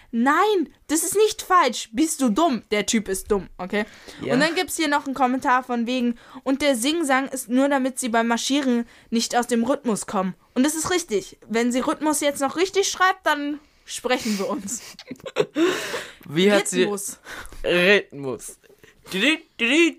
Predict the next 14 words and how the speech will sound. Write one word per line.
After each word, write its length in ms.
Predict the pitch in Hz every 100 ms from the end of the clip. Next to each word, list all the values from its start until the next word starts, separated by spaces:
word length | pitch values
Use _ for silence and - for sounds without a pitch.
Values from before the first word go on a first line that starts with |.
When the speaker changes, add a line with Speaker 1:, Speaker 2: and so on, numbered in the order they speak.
| _
Speaker 2:
du. 680 | 226 302 320 311 311 320 285 233 - - - -
Speaker 1:
Ich 140 | 294
soll 140 | 269 262
Speaker 2:
Gott. 100 | 285
Speaker 1:
mich 120 | 285
nicht 340 | 262 285 -
beschweren, 640 | 254 254 220 208 214 240 240
okay? 340 | 226 240 233
Ich 120 | 233
hab 120 | 214 185
auch 200 | 220 254
eine 140 | 233
grausame 500 | 185 226 247 302 285
Rechtschreibung. 760 | 208 202 - 208 196 190 202